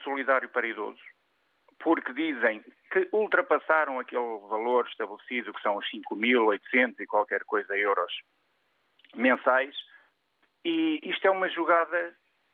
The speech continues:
de mestre do nosso Ministro das Finanças, do nosso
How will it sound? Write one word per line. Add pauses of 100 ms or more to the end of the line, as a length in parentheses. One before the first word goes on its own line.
(440)
de
mestre
do
nosso
Ministro
das
Finanças, (120)
do
nosso